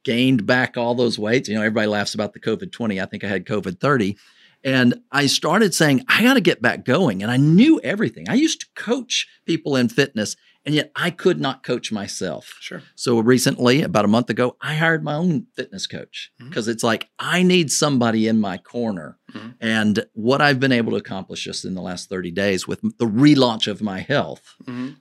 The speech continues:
Speaker 1: that's what we're talking about. There, don't be embarrassed.
Speaker 2: No, that, that's
Speaker 1: Engage.
Speaker 2: Yeah, that's
Speaker 1: Let
Speaker 2: not
Speaker 1: us help you get back on track.
Speaker 2: I, I would be perplexed at the thought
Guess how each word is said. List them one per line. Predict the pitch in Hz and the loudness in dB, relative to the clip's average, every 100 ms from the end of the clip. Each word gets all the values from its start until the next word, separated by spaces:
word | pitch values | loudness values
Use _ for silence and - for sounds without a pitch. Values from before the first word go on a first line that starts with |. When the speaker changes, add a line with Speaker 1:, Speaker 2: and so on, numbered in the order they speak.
| _ | _
Speaker 1:
that's | 151 - | -10 -6
what | 262 | -4
we're | 160 | -2
talking | 143 123 | -2 -2
about. | 95 | -4
There, | 160 - 135 - | -4 -6 -8 -10
don't | - 233 254 | -6 -4 -2
be | 175 | 0
embarrassed. | 107 80 71 123 - - | 0 -2 -6 -8 -8 -14
Speaker 2:
No, | 170 285 165 90 - | -10 -10 -10 -12 -8
that, | 139 143 | -8 -8
that's | 127 123 - - _ - | -10 -8 -10 -14 _ -2
Speaker 1:
Engage. | 135 113 139 139 127 101 67 - - | 0 2 0 2 2 2 -2 -6 -6
Speaker 2:
Yeah, | 165 | -6
that's | 143 170 | -6 -2
Speaker 1:
Let | 135 | 0
Speaker 2:
not | 170 | 0
Speaker 1:
us | 165 | 0
help | 143 127 | -2 -2
you | 120 | -4
get | 117 98 | -6 -6
back | 101 - | -10 -10
on | 82 | -14
track. | - 73 55 _ - | -12 -12 -14 _ -14
Speaker 2:
I, | 135 - 139 | -12 0 2
I | |
would | 131 123 113 - _ _ 123 120 | 2 -2 -6 -14 _ _ -12 -4
be | 117 113 107 104 _ _ _ _ _ | -2 -2 -6 -10 _ _ _ _ _
perplexed | - 127 - - 143 123 - - - | -10 -8 -8 -4 -2 -2 -4 -10 -10
at | - 107 - | -8 -8 -8
the | 101 | -14
thought | - 113 104 101 | -6 -4 -4 -6